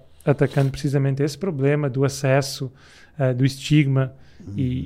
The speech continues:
Speaker 1: e dos problemas associados. Eh, no meu caso, era diferente, tá? Um dos aprendizados que eu trazia do passado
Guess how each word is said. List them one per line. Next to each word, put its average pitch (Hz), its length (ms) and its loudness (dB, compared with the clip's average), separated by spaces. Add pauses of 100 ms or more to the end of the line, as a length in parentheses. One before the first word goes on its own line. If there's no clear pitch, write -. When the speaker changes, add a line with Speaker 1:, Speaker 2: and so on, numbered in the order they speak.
Speaker 1:
e 139 60 -4
dos 131 180 -4
problemas 131 480 -2
associados. 135 880 -6 (480)
Eh, 139 340 4
no 151 120 2
meu 180 120 6
caso, 175 640 4 (640)
era 175 160 4
diferente, 175 640 0 (260)
tá? 139 300 -6 (480)
Um 185 100 2
dos 208 140 -2
aprendizados 165 640 2
que - 100 -4
eu 147 40 0
trazia 143 380 -2
do 139 120 -4
passado 139 680 -2